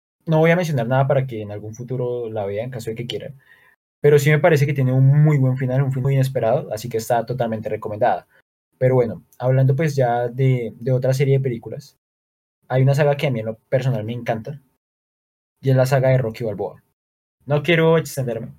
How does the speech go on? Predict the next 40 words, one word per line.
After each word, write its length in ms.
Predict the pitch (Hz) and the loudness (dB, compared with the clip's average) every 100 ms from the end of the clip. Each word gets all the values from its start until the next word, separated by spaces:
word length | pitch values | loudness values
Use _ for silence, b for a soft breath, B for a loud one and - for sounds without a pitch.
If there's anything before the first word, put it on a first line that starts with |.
| - | -6
pero 480 | 135 117 110 107 - _ | -4 -2 -4 -6 -14 _
para 200 | 135 120 | -2 -2
mí 140 | 113 123 | -2 0
la 80 | |
mejor 220 | 143 135 131 | 0 0 -2
película 300 | 123 127 131 | -4 -2 -2
de 60 | |
todas 200 | 127 110 | 0 -4
es 80 | 113 | -4
la 100 | 117 | -4
primera. 400 | 135 143 135 135 - _ _ _ _ _ _ _ _ _ | -2 0 0 -4 -12 _ _ _ _ _ _ _ _ _
Y 180 | 120 113 | -6 -2
no 140 | 127 | 0
sé 100 | 135 | 2
si 140 | 139 147 | 2 0
usted 420 | 135 - 139 135 135 | 0 2 2 0 -2
quiere 320 | - 139 139 | 0 4 4
comentarnos 680 | 135 139 120 113 113 127 131 b b b | 2 0 0 -2 -6 -8 -10 b b b
qué 100 | - | -4
le 100 | 135 | -2
parece 380 | 131 139 117 127 | 2 0 0 -4
ese 260 | 127 131 131 | -2 0 0
final 260 | 135 117 | -2 -6
de 80 | 110 | -4
la 120 | 120 | -4
primera 320 | 131 113 107 120 | -4 -2 -4 -4
película, 420 | 123 113 117 131 | -6 -6 -8 -6
de 80 | 113 | -6
la 80 | |
original, 380 | 98 92 87 82 _ _ _ _ _ _ _ _ | -6 -10 -12 -12 _ _ _ _ _ _ _ _
que 120 | - 117 | -6 -4
me 120 | 113 | 0
parece 240 | 113 107 | 0 0
que 80 | - | -2
es 40 | 123 | 0
la 80 | |
mejor 180 | 120 127 | 2 2
película 280 | 113 107 117 | 0 -4 -2
de 60 | 110 | 0
todas, 420 | 123 98 - | 0 0 -8